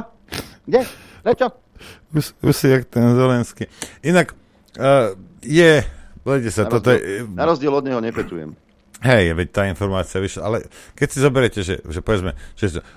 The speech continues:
Speaker 2: a, topky to sú bulvár, hej, alebo Nový čas. Pozrite sa,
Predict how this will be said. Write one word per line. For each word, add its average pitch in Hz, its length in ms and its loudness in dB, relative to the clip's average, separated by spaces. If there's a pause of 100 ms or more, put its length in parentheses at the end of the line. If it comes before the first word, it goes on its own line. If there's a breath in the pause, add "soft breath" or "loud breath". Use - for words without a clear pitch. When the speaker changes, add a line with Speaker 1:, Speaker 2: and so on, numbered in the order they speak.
(100)
Speaker 2:
a, 139 240 8
topky - 340 0
to 117 140 -2
sú - 160 -6
bulvár, 82 640 -2
hej, 95 240 -4
alebo 92 240 -2
Nový 95 240 -4
čas. 73 240 -10 (400 soft breath)
Pozrite 127 320 2
sa, - 180 -6